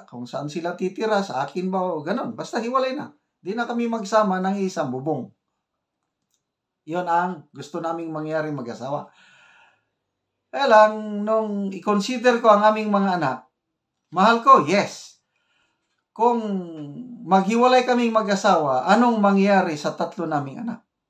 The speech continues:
Nako, ang sagot ko is, kawawa. So, kung mahal ko sila, bakit ko sila payagang maging kawawa?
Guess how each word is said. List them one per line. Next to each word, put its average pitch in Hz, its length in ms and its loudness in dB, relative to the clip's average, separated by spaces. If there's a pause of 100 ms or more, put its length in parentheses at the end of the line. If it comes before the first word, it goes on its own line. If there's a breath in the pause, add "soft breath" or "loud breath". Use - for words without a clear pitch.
(540)
Nako, 170 400 -16
ang 160 240 -10
sagot 160 400 -8
ko 160 160 -8
is, - 560 -20
kawawa. 220 480 -8 (1120)
So, 233 240 -6
kung 247 240 0
mahal 285 320 6
ko 262 80 0
sila, 143 640 0 (560)
bakit 262 400 -4
ko 226 160 -6
sila 214 480 2
payagang 190 480 4
maging 190 320 0
kawawa? 262 640 4